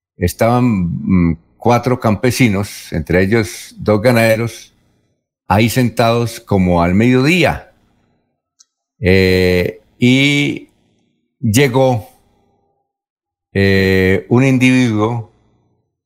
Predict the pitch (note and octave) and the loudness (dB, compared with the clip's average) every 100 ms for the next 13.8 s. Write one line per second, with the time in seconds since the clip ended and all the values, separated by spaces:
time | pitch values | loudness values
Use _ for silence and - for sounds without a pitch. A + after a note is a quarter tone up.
0 | _ _ _ _ _ G2 F#2+ F#2 F2 F2 | _ _ _ _ _ -2 0 0 -2 0
1 | B2+ B2+ A#2+ A2 F#2 E2+ A2+ A2+ A2 G#2 | 0 2 0 0 -2 -2 -2 0 0 -2
2 | F2+ D#2+ - - _ _ _ _ _ - | -6 -8 -10 -18 _ _ _ _ _ -2
3 | E2+ D#2 C#2+ C2+ C#2 D2 G2 A2+ A2+ - | 0 2 0 -2 0 0 0 0 -2 0
4 | G#2 F#2+ G#2 - - _ _ _ _ _ | 0 -2 -4 -14 -20 _ _ _ _ _
5 | _ _ _ _ _ _ _ _ _ _ | _ _ _ _ _ _ _ _ _ _
6 | _ _ F#2+ F#2 G#2+ A2 B2+ A#2+ F#2+ - | _ _ 0 2 4 2 2 2 -2 -6
7 | - F2 E2+ B2 C#3 B2 C#3 C3+ C3+ D3+ | -2 0 2 0 0 -2 0 0 0 -2
8 | C#3 - - - - - - A2 B2+ B2 | -4 -12 -18 -20 -10 -6 -2 0 0 -2
9 | A2+ - B2 B2+ B2 - _ _ _ A2 | -6 -2 0 -2 -4 -14 _ _ _ 0
10 | F#2+ F2+ - B2 A2+ B2 B2 A2+ A2 A#2 | 0 0 0 0 0 0 0 0 -2 -10
11 | _ _ _ _ _ _ - F2+ A2+ A2+ | _ _ _ _ _ _ -8 0 2 2
12 | A2+ F#2+ E2 E2+ - - F#2 F2+ F2 G#2 | 2 0 -2 -6 -8 -4 0 0 -2 0
13 | A2 G#2+ A2+ A2 C#3 D#2+ C#2 | 0 0 -2 0 0 -2 -6